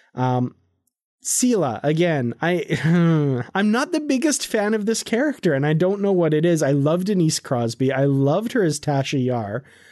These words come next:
Um, maybe that's only because we got one season with her.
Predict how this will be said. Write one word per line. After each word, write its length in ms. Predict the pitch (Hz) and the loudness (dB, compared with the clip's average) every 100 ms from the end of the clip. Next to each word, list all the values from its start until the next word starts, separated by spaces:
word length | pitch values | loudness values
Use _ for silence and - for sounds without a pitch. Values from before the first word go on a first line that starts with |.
| - - | -20 -10
Um, 340 | 143 139 139 - _ - | -4 -4 -4 -10 _ -6
maybe 380 | 143 170 180 196 | 0 2 4 2
that's 220 | 170 - | 0 0
only 200 | 160 156 | 2 2
because 340 | 139 135 135 | 0 0 0
we 80 | 131 | 0
got 200 | 131 127 | 0 0
one 160 | 135 131 | 0 0
season 400 | 135 131 135 120 | 0 0 2 -2
with 160 | 120 | -4
her. 240 | - 104 | -6 -8